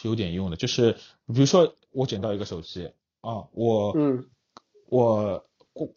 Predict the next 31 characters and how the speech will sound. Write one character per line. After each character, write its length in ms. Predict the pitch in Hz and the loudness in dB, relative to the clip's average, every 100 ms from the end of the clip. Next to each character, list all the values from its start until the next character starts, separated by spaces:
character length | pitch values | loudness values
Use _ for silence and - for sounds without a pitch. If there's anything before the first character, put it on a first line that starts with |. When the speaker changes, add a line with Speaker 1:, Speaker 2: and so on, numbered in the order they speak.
| _ _ _ _ | _ _ _ _
Speaker 1:
关 220 | - 170 170 | 0 2 2
机 160 | 170 | 0
我 100 | 151 | 0
知 80 | 117 | -2
道 140 | 127 | -4
还 160 | 107 110 | -4 -8
是 100 | 120 | -10
被 160 | - 131 | -8 -8
人 160 | 107 | -8
查 220 | - 95 | -10 -8
找 160 | 101 85 | -8 -8
到 100 | 85 | -10
的， 100 | 80 | -12
但 160 | - 123 | -6 -2
我 80 | 98 | -2
先 160 | 123 | -4
开 160 | 127 131 | -4 -2
飞 160 | 135 131 | 0 -2
行 120 | 101 | -4
模 140 | 73 | -6
式。 220 | - - - | -10 -14 -2
Speaker 2:
对。 280 | 135 104 - _ _ _ _ _ - | 0 0 -8 _ _ _ _ _ -4
Speaker 1:
对 80 | |
吧？ 200 | 113 98 - _ | -2 -2 -8 _
Speaker 2:
啊， 680 | - 120 120 123 113 113 - _ | -10 -6 -4 -4 -8 -14 -20 _
那 140 | - 233 | 0 2
直 120 | 208 | 4
接 60 | |
拔 160 | 202 269 | 4 0
卡 240 | - - | -4 -12
呀。 140 | - | -18